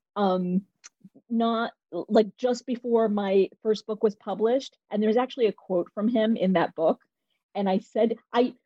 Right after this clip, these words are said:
I showed up at the high school and the first person I saw was him. He, he's retired. But I told him, I said, "Mister Hertzfeld, you're in my book. You're, like, quoted in my book." And he was like, "I hope it's something good." <laughs>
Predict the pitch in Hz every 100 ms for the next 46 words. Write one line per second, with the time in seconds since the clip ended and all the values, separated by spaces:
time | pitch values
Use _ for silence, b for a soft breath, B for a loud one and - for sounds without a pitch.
0 | _ 247 254 - 302 311 339 320 - 277
1 | 262 269 - 202 185 - 214 202 _ 254
2 | 247 - 226 226 208 196 196 180 180 208
3 | 160 240 240 214 - 247 170 180 190 147
4 | 60 71 _ _ _ _ 233 - 233 233
5 | - 302 339 330 233 220 B _ 262 294
6 | 320 - 330 349 494 - 320 240 214 _
7 | _ _ 254 277 392 - 453 466 320 -
8 | 539 - 415 453 403 - - 370 427 440
9 | 370 339 240 392 - 330 254 220 - 202
10 | 196 - _ _ _ - 175 - 285 359
11 | 339 339 220 208 180 185 196 370 302 233
12 | 196 _ 294